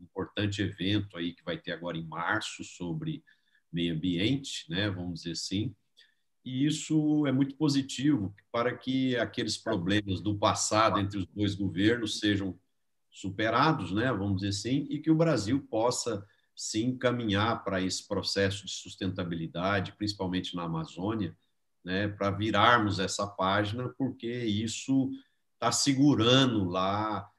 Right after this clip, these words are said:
a, a própria França, tem, tem sido um empecilho lá para acelerar e finalizar o processo da, da, da integração Mercosul-União Europeia, né?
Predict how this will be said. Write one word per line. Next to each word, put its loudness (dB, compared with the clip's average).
a, -10
a -6
própria 0
França, 0
tem, -4
tem 0
sido -4
um 2
empecilho 2
lá 0
para -4
acelerar 0
e 0
finalizar -2
o -6
processo 0
da, 0
da, -8
da -2
integração -2
Mercosul-União 0
Europeia, -4
né? -14